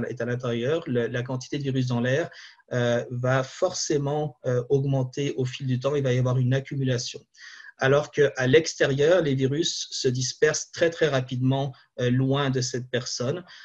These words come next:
Alors, lorsqu'on est à l'in-, lorsqu'on est à l'extérieur, on n'a quasiment aucun risque de contracter le virus, à moins d'être très près d'une personne, c'est-à-dire à un mètre ou moins. Ok ? Euh, alors que lorsqu'on est à l'intérieur, les risques sont de,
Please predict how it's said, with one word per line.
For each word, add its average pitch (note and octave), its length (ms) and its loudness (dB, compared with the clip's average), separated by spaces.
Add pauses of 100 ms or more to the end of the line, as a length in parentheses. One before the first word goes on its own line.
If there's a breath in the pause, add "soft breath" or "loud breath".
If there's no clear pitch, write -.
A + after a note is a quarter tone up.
(140 loud breath)
Alors, A#2+ 300 0
lorsqu'on C#3 400 -2
est F3+ 100 4
à D#3 140 6
l'in-, D3+ 260 0
lorsqu'on C#3+ 380 -2
est D3+ 80 2
à C3+ 80 4
l'extérieur, C3+ 1160 2
on C3+ 120 -2
n'a C3+ 260 2
quasiment D#3+ 680 -2
aucun F3 420 6
risque D3 300 -4
de C3 100 -2
contracter C3+ 480 -6
le C3 80 0
virus, C3 500 -2
à C3+ 120 0
moins D3 180 0
d'être C3+ 300 -2
très C#3+ 320 -2
près C#3+ 260 -4
d'une C3 220 -2
personne, C3 420 -4
c'est-à-dire C3 400 -2
à B2+ 200 -2
un B2+ 120 0
mètre B2 400 -2
ou C3 100 -4
moins. A#2+ 260 -2 (360)
Ok ? C3 160 -4 (680 loud breath)
Euh, B2 580 2 (160)
alors C#3+ 300 2
que C#3+ 80 2
lorsqu'on C#3 340 2
est C#3+ 80 2
à B2+ 140 6
l'intérieur, D3 1120 2
les C3+ 180 2
risques C#3+ 360 0
sont C3+ 320 -2
de, C3 220 -2